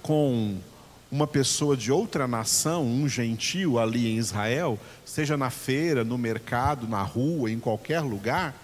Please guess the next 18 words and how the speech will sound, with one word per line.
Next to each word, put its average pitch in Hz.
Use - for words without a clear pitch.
quando 277
esse 269
judeu 131
chegasse 110
em 104
casa, 135
ele 131
tinha 156
que 151
tomar 147
sete -
banhos, 117
que 151
eram 160
banhos 143
chamados 139
de 120
abluções, 139